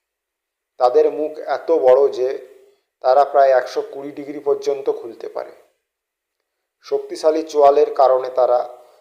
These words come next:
বড় আকারের প্রতিপক্ষের ওপর হামলা চালাতে পারে। জলহস্তী সিংহ এবং কুমিরের প্রতিপক্ষ। সিংহ ও কুমিরের মতো শীর্ষ শিকারীরা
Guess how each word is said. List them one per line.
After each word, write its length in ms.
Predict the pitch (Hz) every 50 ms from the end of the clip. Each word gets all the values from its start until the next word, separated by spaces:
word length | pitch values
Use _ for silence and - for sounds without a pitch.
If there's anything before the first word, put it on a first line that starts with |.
| _ _ _ _ -
বড় 280 | 120 127 131 143 151
আকারের 440 | 160 147 127 - 147 135 135 139 135 -
প্রতিপক্ষের 640 | - 123 - - - - 143 - - - - 160 156 139
ওপর 260 | 127 - 135 135 123
হামলা 340 | - - 120 113 120 123 123
চালাতে 320 | 123 123 113 107 - -
পারে। 260 | - - - - - - _ _ _ _ _ _ _ _ _ _ _ _ _ _ _ _ _ _ _ _ _ _ _ _ _ _ _ _ _ _ _
জলহস্তী 520 | 107 127 135 135 135 156 147 151 - 160 147
সিংহ 720 | 147 - - 139 135 139 135 131 131 151 170 - - - -
এবং 320 | 151 127 131 139 135 135 -
কুমিরের 360 | - 131 120 123 123 131 131 127 -
প্রতিপক্ষ। 560 | 156 147 - - - - - _ _ - - _ _ _ _ _ _ _ _ _ _ _ _ _ _ _ _ _ _ _ _ _
সিংহ 380 | _ - 156 160 160 160 147 156
ও 440 | 175 185 - - 175 160 151 - -
কুমিরের 360 | - 151 147 151 160 165 160 160
মতো 220 | 156 151 - 156
শীর্ষ 420 | - - - 151 147 139 - -
শিকারীরা 640 | 160 139 - - - - 135 139 135 135 139 - -